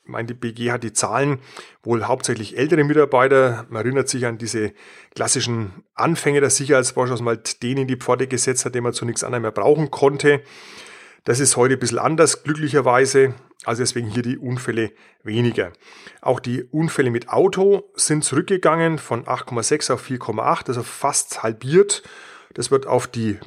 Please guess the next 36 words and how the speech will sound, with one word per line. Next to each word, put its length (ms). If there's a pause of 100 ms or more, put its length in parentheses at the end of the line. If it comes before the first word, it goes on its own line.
(100)
bessere 380
Technik 520
der 120
Autos 300
zurückgeführt, 680
Airbag, 640 (180)
bessere 260
Bremsen 340
et 120
cetera. 480 (1000)
Dafür, 640 (200)
und 140
das 140
ist 540 (100)
der 240
Knackpunkt 540
an 120
der 100
ganzen 300
Studie 360
hier, 300 (840)
die 400 (240)
Konfrontationsunfälle 1600
sind 260
von 120
neunzehnhundertachtundachtzig 880
sechs 340
Komma 220
acht 160
Prozent 340
auf 160
fast 420
fünfunddreißig 880
Prozent 360
gestiegen. 340
Also 220